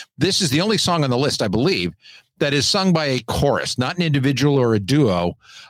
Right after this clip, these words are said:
um, which gives this a, a real ethereal quality, which served perfectly in the film as the kids' entree into Neverland. Um, it's a textbook example of the really simply sweet songs that Disney does so well.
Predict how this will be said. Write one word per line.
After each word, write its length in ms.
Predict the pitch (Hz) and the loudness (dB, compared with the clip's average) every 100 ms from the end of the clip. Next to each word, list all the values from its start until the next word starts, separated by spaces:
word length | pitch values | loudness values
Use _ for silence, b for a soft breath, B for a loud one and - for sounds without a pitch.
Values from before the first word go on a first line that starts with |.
| - | -8
um, 300 | 139 143 143 | -6 -6 -8
which 240 | 151 165 - | -4 -2 -2
gives 260 | 214 208 | -2 0
this 260 | 185 180 151 - | 0 -2 -4 -6
a, 300 | 156 139 151 | -4 -2 -2
a 40 | |
real 300 | 135 185 185 | 2 2 2
ethereal 560 | 156 - 170 165 151 131 | 0 0 2 4 2 2
quality, 580 | - 131 135 143 156 - | 0 2 4 2 -2 -2
which 160 | 120 | -2
served 340 | - 165 151 - | 0 2 0 0
perfectly 680 | - 175 160 - 151 139 117 B B B B - | 0 0 0 0 0 0 -6 B B B B -4
in 140 | 147 | 0
the 60 | 127 | 2
film 420 | - 214 160 143 | 2 0 2 2
as 680 | - 139 135 123 - - - | 0 0 0 0 0 -4 -2
the 80 | 139 | -4
kids' 320 | - 170 151 - | 0 0 2 0
entree 480 | 139 147 143 160 139 | 0 0 0 0 0
into 300 | 131 117 127 | -2 -4 0
Neverland. 680 | 117 120 110 90 78 64 _ _ b b b | 0 0 0 0 -4 -8 _ _ b b b
Um, 360 | 131 135 135 131 - | -4 -2 -4 -6 -6
it's 160 | 143 | -4
a 80 | - | 0
textbook 480 | - 202 - 196 - | 0 0 -2 -2 0
example 640 | 143 120 135 131 143 135 | 0 0 -2 0 0 0
of 140 | 123 104 | -2 -2
the 100 | 110 | 0
really 300 | 135 139 123 | 0 0 0
simply 500 | - 156 147 160 139 | -2 -2 -2 0 0
sweet 500 | - - 131 143 - - | -2 0 0 -2 -4 -6
songs 680 | - 123 120 120 120 - B B B | -2 0 0 0 0 -2 B B B
that 180 | 127 98 | -4 0
Disney 380 | 139 135 139 | -2 0 0
does 380 | 113 123 120 107 - | 0 2 0 -2 -8
so 560 | - - - - 175 170 | -6 -4 -2 -2 2 4
well. 460 | 147 120 117 117 | 4 4 2 -2